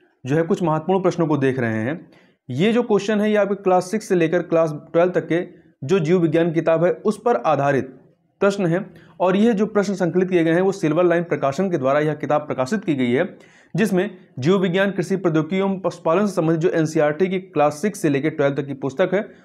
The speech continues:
उसको यहाँ पर क्वेश्चन फॉर्म में संकलित किया गया है। तो आज की वीडियो में हम लोग पचास प्रश्नों को देखेंगे। तो चलिए प्रारंभ करते हैं। मृत एवं विघटनकारी, विघटनकारी वस्तुओं का भोजन करने वाले को क्या कहते हैं? तो देखिए,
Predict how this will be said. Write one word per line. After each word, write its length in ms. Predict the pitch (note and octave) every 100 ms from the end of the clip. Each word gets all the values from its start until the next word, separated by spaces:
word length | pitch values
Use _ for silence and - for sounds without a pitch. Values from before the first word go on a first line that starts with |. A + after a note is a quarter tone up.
| _
उसको 260 | A3+ A3 B3+
यहाँ 200 | G#3 F3
पर 160 | F3 B3 - - _ _ _
क्वेश्चन 300 | A3 G#3+ C4
फॉर्म 240 | G#3+ D#3
में 300 | C#3+ G#3 B3+
संकलित 440 | - A#3 A3 G#3+ F3+
किया 220 | - B2
गया 180 | A2+ G#2+
है। 60 |
तो 80 | G#2
आज 260 | - D3 F3
की 80 | G3
वीडियो 240 | F#3+ G3+
में 80 | F#3+
हम 60 |
लोग 280 | B3 - - _ -
पचास 260 | D3+ G#3+ G#3+
प्रश्नों 240 | G3 G3+
को 80 | F3
देखेंगे। 340 | C#3+ C#3+ E3
तो 100 | D#3+
चलिए 180 | D#3+ D#3
प्रारंभ 380 | D3+ D3+ F#3 G#3+
करते 220 | G3+ F3+
हैं। 240 | F3 G#3 - - _ _
मृत 300 | C#3+ F#3 B3+
एवं 200 | A#3 A#3+
विघटनकारी, 720 | F3 D#3+ G3+ G3 D3+ D3+ C3+ - -
विघटनकारी 680 | B2 B2 C3+ C3+ G#3 F3 E3
वस्तुओं 360 | D#3+ D3+ D#3+ D#3
का 640 | D3+ - - C#3 C#3+ - - _ B2
भोजन 320 | D#3+ F#3 A3+
करने 300 | G#3 F3 F3+
वाले 220 | D#3+ C#3+
को 160 | C3 A#2
क्या 160 | D3+
कहते 280 | D#3 E3+ E3+
हैं? 400 | F3 G#3+ - - -
तो 60 |
देखिए, 460 | G3+ G#3+ F#3 A#2 -